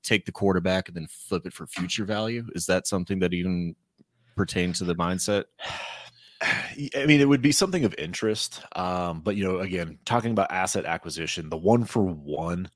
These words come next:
Speaker 2: I would, I, I, I would entertain it, right? Like, I, I would definitely entertain it. Would he?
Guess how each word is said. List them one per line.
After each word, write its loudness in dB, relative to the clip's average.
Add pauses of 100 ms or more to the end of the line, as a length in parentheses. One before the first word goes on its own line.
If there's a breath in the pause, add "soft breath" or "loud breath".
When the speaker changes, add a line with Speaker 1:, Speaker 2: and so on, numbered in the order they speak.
(220)
Speaker 2:
I 2
would, 2
I, 0 (140)
I, 2 (100)
I 10
would 12
entertain 2
it, -12
right? 0
Like, 0
I, 4
I 8
would 8
definitely 4
entertain 0
it. -4 (480 soft breath)
Would 2
he? 6